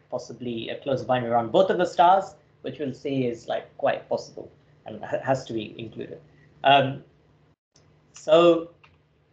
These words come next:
what do closed binaries actually do to the wide binary test? Well, what, one of the effects is that l-, so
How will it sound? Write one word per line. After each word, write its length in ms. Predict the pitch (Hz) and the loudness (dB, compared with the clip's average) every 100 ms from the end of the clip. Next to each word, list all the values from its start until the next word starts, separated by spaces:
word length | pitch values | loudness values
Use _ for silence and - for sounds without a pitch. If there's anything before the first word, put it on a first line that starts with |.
| _ _ _ _ _ _ 151 | _ _ _ _ _ _ 2
what 280 | 175 214 | 4 4
do 120 | 254 262 | 0 -2
closed 320 | 240 220 165 | 0 0 2
binaries 300 | 196 240 180 | 0 2 0
actually 540 | 185 - 220 139 - - | -2 -4 -6 -6 -8 -6
do 400 | 180 180 131 120 117 _ | -2 0 -2 -8 -16 _
to 120 | 143 | -8
the 100 | 123 | -2
wide 280 | 123 123 107 | 0 0 0
binary 300 | 123 117 113 | -2 -2 -10
test? 360 | 131 - - _ _ _ - | -10 -12 -16 _ _ _ 2
Well, 280 | 151 151 147 | 4 4 4
what, 380 | 151 - - _ _ | 2 2 -12 _ _
one 240 | 147 165 247 | 0 2 2
of 120 | 247 | 4
the 280 | 240 - - | 4 4 0
effects 440 | - 226 220 - | 2 2 2 -8
is 240 | 185 170 | -8 -8
that 360 | - 175 165 - | 0 0 0 -10
l-, 200 | 160 160 _ _ _ _ _ _ | -16 -18 _ _ _ _ _ _
so 200 | 180 - | -10 -10